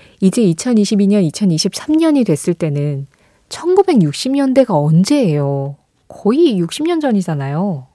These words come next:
그러니까 그 육십 년 동안 쌓여진 음악적 데이터가 너무 많아진 상황인 거죠. 그래서 지금까지도 사랑받는 음악이 있는가 하면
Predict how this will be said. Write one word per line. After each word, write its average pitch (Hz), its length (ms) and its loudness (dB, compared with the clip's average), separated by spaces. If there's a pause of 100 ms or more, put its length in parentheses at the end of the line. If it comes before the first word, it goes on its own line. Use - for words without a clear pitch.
(320)
그러니까 226 420 0
그 208 180 0
육십 180 400 -4
년 339 160 0
동안 277 260 -2
쌓여진 294 1200 -2 (140)
음악적 269 640 0
데이터가 214 580 -2
너무 185 340 4
많아진 180 460 2
상황인 208 420 0
거죠. 156 580 -2 (540)
그래서 175 520 -2 (320)
지금까지도 277 840 -2
사랑받는 247 540 -2
음악이 160 340 -2
있는가 151 360 -2
하면 180 420 -4